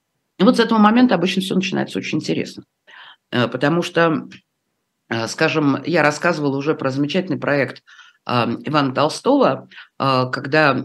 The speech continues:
во время Холодной войны было принято решение о том, что книжки лучше, чем бомбы,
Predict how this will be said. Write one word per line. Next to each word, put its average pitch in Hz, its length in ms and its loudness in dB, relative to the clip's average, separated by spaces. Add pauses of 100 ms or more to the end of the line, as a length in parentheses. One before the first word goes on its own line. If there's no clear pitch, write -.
(200)
во 123 320 -4
время 127 360 0
Холодной 135 400 -4
войны 160 320 2
было 160 200 0
принято 139 340 -4
решение 139 400 -4
о 120 40 -10
том, 131 100 -4
что 127 160 -10
книжки 143 360 -4
лучше, 131 280 -6
чем 135 200 -2
бомбы, 196 420 2